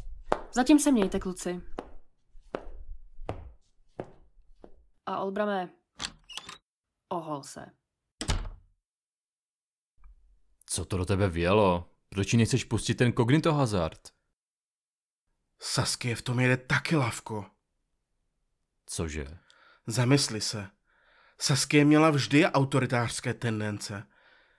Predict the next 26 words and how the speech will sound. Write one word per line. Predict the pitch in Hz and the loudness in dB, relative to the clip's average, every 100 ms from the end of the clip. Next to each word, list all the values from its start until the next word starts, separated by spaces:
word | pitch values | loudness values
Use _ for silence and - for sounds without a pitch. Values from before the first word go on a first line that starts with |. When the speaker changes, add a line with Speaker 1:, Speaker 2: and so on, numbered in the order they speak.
| _ _ | _ _
Speaker 3:
Nenávidí, | 120 139 147 151 151 156 170 | 2 6 8 8 6 2 -2
když | 156 139 117 | -2 -2 -4
díru | 110 131 147 | 0 4 6
někdo | 156 147 156 | 4 2 0
ovládá | - 117 127 123 123 127 143 | -2 -2 2 4 6 6 6
nebo | 135 139 | 4 2
o | 139 | -2
to | 156 | -6
usiluje. | - - - 170 147 95 - _ _ _ _ _ _ | -6 -4 0 0 0 -2 -10 _ _ _ _ _ _
Chce | - 135 | -6 2
zatknout | 160 - 180 175 - | 4 4 4 4 4
Aloise, | 135 139 139 - 123 120 - - - | 6 8 8 4 0 -4 -6 -20 -6
ačkoliv | 120 - 175 175 | -4 0 4 4
oba | - 135 156 | 2 4 4
dva | 156 170 | 6 2
víme, | 127 123 143 151 | 2 4 6 6
že | 151 | 2
s | - | 0
válkou | 123 127 143 180 | 4 4 6 2
o | 156 | 2
Kraví | - 139 165 | 2 2 2
horu | 143 113 139 | 2 2 2
nemohl | 139 127 139 156 | 2 4 4 4
mít | 160 160 175 | 4 2 -2
nic | 170 | -2
společného. | - - 156 190 - 160 135 131 104 | -4 0 0 2 0 -2 -2 -4 -8